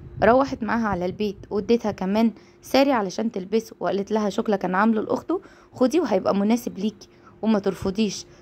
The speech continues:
فبتقول لها: "إزاي وهو ما كانش عامله علشاني؟" فبيجي شوكلا وبيقول لها إن هي كمان أخته، فبتقول لهم: "أنا مش عارفة إزاي هسدد لكم المعروف ده". لكن شوكلا بيقول لها: "لما تبقي ضابط خدمة عامة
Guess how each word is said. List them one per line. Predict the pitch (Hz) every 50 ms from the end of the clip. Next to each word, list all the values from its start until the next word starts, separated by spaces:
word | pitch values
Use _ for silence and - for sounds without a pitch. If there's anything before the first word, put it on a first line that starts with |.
| - -
فبتقول | - 240 226 226 - 175 208 226
لها: | 240 247 247 - 202
"إزاي | 208 175 - 226 226 214
وهو | 190 202 220 254
ما | 254 240
كانش | 220 - 220 214 202 - -
عامله | 208 202 226 247 240 233
علشاني؟" | 214 202 214 214 - - 240 254 233 214 196 - - - - - - -
فبيجي | - 208 226 262 214 220 214
شوكلا | - 247 240 - 220 196
وبيقول | 185 185 190 180 - 190 196 202
لها | 233 240 262 285 294 - - _ - - - _ _ - - - - 202
إن | 233 247
هي | 247 269 320 302
كمان | 269 - 196 196 190 - -
أخته، | 240 - - - - - - - - - -
فبتقول | - - 220 208 202 - 175 220
لهم: | 240 247 233 202
"أنا | 185 190
مش | 190 185 - 208
عارفة | 208 - - - 202
إزاي | 185 190 220 220
هسدد | - 214 196 - 208 185 190 208 202
لكم | 233 247 - 233 226 196
المعروف | 180 190 196 190 196 214 220 196 -
ده". | - 214 214 - - - _ _ _ _ _ _ _ _ _ _ _ _ _ _ _ _ -
لكن | 214 208 - 202 190 185
شوكلا | - 254 240 233 214 196
بيقول | 185 196 - - 208
لها: | 226 247 226
"لما | 202 202 202 196
تبقي | 202 - - 151 196
ضابط | 196 254 240 220 214 -
خدمة | - 247 208 233 254 247
عامة | - 269 285 294 320